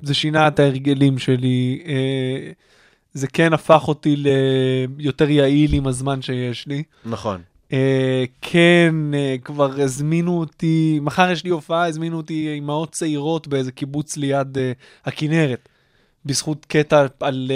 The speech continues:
Speaker 1: על הלידה ביוטיוב, שזה כאילו, אני אומר, "וואו,
Speaker 2: עכשיו,
Speaker 1: איך
Speaker 2: הם מצ-,
Speaker 1: הפכתי לסטנדאפיסט שבא להופיע להורים צעירים?"
Speaker 2: זה,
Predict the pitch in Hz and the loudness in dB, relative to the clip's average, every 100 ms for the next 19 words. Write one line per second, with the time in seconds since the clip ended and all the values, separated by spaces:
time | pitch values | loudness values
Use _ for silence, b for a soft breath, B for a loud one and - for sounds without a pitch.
0 | 139 135 131 131 135 139 135 131 127 - | 0 0 -2 -2 2 2 2 0 -2 -6
1 | 147 - 139 123 139 147 147 139 139 127 | -14 -10 -8 -4 -4 -4 -6 -6 -10 -4
2 | 139 190 202 - _ _ - - - 113 | 4 6 6 0 _ _ -20 -6 0 4
3 | 247 - - 262 247 262 226 - 220 202 | 4 4 4 4 2 0 -6 -4 -4 -4
4 | - 254 - 202 190 220 220 202 226 220 | -2 -4 -2 -2 4 4 4 0 -4 0
5 | 208 196 208 190 202 190 202 233 117 135 | 2 0 -2 -10 -12 -12 -10 -12 0 4